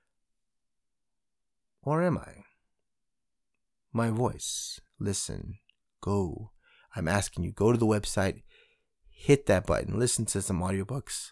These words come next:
listen to somebody else's voice, listen to the tone, listen to their message. Imagine that they're sitting right next to you reading this book,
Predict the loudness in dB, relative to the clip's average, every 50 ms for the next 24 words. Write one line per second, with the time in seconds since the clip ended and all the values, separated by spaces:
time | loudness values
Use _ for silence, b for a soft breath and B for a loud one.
0 | -18 _ _ 2 4 4 4 2 0 0 0 -2 0 2 2 2 2 2 0 0
1 | -2 -2 -2 -4 -4 -2 4 6 6 6 6 4 B B B B B B B B
2 | 0 2 2 2 0 0 2 2 2 2 2 0 -4 -2 0 2 4 4 4 4
3 | 2 0 0 -2 -4 -2 0 0 2 2 4 4 4 2 2 0 -2 -2 B B
4 | B B B B B B B B B _ -2 2 4 4 4 4 4 4 4 4
5 | 4 4 2 2 0 0 0 2 2 2 2 2 2 2 2 2 2 2 4 4
6 | 4 2 2 0 0 0 0 -4 -4 -4 -2 -2 -2 0 2 4 4 4 6 6
7 | 4 4 2 0 -2 -2 -2 -2 -4 -8